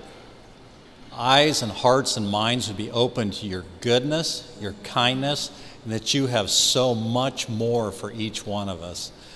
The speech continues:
Lord, continue to show us your goodness.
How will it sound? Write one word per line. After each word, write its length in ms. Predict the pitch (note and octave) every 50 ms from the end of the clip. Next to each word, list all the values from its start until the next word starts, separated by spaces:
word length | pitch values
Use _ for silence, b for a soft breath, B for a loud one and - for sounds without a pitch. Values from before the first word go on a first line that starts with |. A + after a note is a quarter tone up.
| B B B B -
Lord, 360 | - A2+ A#2 A#2+ C3 C#3+ C3 -
continue 500 | - A2 G#2 - C3+ C3+ C#3 C#3+ B2+ A#2
to 60 | G#2
show 400 | - - - - B2+ B2+ C3 C3
us 180 | A#2+ - -
your 120 | - G#2+ F2+
goodness. 720 | E2+ - A#2 A2+ A2+ G#2 B2+ C3+ C#3 C#3 - - - -